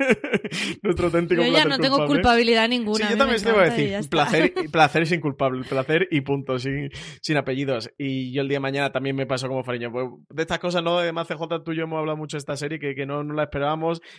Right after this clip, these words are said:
Speaker 1: Venía Movistar de matar al padre, que fue una serie, mm, de verdad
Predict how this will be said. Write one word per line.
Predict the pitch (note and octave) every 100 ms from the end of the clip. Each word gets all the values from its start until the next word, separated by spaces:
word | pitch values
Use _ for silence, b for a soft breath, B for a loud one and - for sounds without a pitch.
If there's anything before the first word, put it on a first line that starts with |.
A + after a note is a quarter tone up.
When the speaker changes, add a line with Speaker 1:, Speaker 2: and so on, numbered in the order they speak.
| B
Speaker 1:
Venía | D3+ D3
Movistar | D#3+ D#3+ D3 D3+
de | D3
matar | C#3+ D3+
al | C#3
padre, | - C#3+ D#3
que | C#3
fue | -
una | C#3+
serie, | C3+ C#3 C#3 C#3 -
mm, | C#3+ C3+ C3+ C3+ C3+ _ B B -
de |
verdad | D3+ D3+